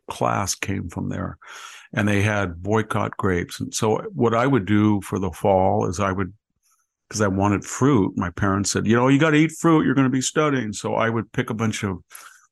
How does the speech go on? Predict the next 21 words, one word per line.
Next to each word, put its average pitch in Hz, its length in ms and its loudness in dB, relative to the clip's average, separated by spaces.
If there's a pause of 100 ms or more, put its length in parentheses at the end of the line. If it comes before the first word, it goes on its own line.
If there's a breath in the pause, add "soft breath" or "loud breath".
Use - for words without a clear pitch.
uh, 101 160 0
late 104 260 2
season 101 460 0
plums 98 580 0
or 92 120 -6
peaches, 101 680 0
or 87 260 -2
mostly 95 680 2
Thompson 98 440 -4
seedless 95 400 -2
grapes 92 460 -4
that - 260 -10
we 95 160 0
left 92 400 0
on 87 140 -4
the 87 100 -4
vine 87 600 -2
and 87 100 -6
didn't, 85 260 -6 (180)
you 101 100 -4
know, 80 180 -6